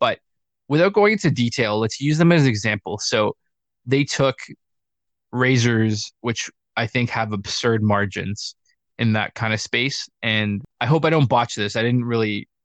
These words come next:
prepare anything on this, but let's just say it was, like, a dollar a month for razor blades. And the thing that got popular around that brand is that people started subscribing 'cause they're like,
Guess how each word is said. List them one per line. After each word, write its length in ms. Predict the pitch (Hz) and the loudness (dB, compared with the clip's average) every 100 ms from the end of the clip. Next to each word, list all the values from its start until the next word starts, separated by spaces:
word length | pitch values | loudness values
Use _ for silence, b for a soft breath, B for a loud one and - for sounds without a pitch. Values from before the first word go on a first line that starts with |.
| _ | _
prepare 320 | - - 110 113 | -16 -2 2 2
anything 280 | 117 120 | 2 0
on 180 | 120 120 | 0 2
this, 180 | 123 127 | 2 0
but 260 | - 107 - _ _ - | 0 -2 -4 _ _ -8
let's 120 | 131 | -2
just 160 | 165 - | 0 4
say 120 | 143 | 4
it 40 | |
was, 120 | 135 | 4
like, 120 | 127 120 | 4 0
a 60 | |
dollar 440 | 107 113 113 113 110 | 0 2 2 0 0
a 40 | |
month 260 | 104 110 - - | -2 -4 -8 -8
for 260 | 104 101 - _ _ _ _ | -8 -8 -12 _ _ _ _
razor 260 | 107 104 101 | -4 -4 -4
blades. 260 | 98 90 - _ - | -6 -8 -14 _ -4
And 440 | 127 123 117 113 104 _ _ _ _ _ _ _ _ | 0 2 2 2 -2 _ _ _ _ _ _ _ _
the 80 | 135 | -10
thing 480 | - 196 247 226 - 139 | -2 0 0 0 -4 -2
that 120 | 135 | 0
got 240 | 135 - | -2 -2
popular 520 | - 131 - 117 110 | -2 -2 0 0 0
around 360 | 107 110 113 110 | 0 0 0 0
that 220 | 120 117 | 0 -2
brand 300 | 107 104 101 | -4 -4 -4
is 100 | 101 | -4
that 260 | 107 104 - _ _ _ _ _ _ | -2 -2 -4 _ _ _ _ _ _
people 240 | - 180 233 | -4 2 2
started 280 | 202 175 143 | 2 2 2
subscribing 680 | 131 117 - 117 107 104 | -2 -6 -2 0 0 0
'cause 120 | 107 110 | -2 0
they're 120 | 113 | 0
like, 140 | 110 | 0